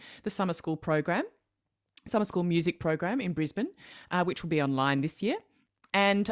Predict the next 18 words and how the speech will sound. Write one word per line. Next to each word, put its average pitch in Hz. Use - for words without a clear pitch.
uh, 190
the 196
Australian 226
Kodály 185
certificate 190
programs 156
in 139
Malaysia, 214
in 143
Perth, 240
Brisbane, 220
Adelaide, 208
England, 214
Scotland, 196
New 190
Zealand. 170
You 160
know, 127